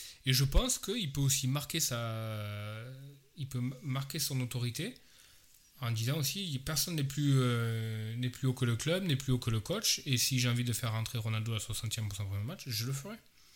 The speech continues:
Donc pour moi, aujourd'hui, comme j'ai pas la certitude que Ronaldo va commencer, il y a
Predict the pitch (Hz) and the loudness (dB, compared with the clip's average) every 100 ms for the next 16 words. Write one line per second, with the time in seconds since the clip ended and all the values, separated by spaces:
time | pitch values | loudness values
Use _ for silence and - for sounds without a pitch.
0 | - - - - 127 120 165 175 175 156 | -18 -18 -16 0 2 6 4 4 2 4
1 | 135 139 139 156 147 - - - 131 131 | 4 4 2 0 -4 -10 -20 -2 4 6
2 | 131 131 123 120 - 139 156 135 156 139 | 6 4 2 2 2 0 -4 -4 -4 -2
3 | 127 120 120 120 123 113 104 - 110 107 | 0 0 2 2 0 0 -2 -2 0 0
4 | - 202 170 123 113 | 0 -2 -2 0 0